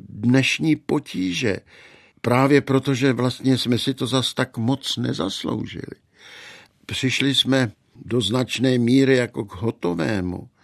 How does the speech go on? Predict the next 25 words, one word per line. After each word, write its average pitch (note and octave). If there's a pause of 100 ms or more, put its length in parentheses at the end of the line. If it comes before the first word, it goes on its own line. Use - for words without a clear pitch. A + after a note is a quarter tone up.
(1040)
A G#2
třeba B2+
nedošlo C#3
k -
té A#2
katarzi, G#2
k -
tomu G#2+
očištění. A2+
To A2+
je A2
to, B2+ (440)
co A#2+
nám A#2
pořád B2
vytýkali, A#2+
že G#2+
jsme A2+
prostě A2 (640)
nezrežírovali A2+ (380)
nějaké G#2+
drama G#2+ (500)
viny G#2+
a G#2
trestu. -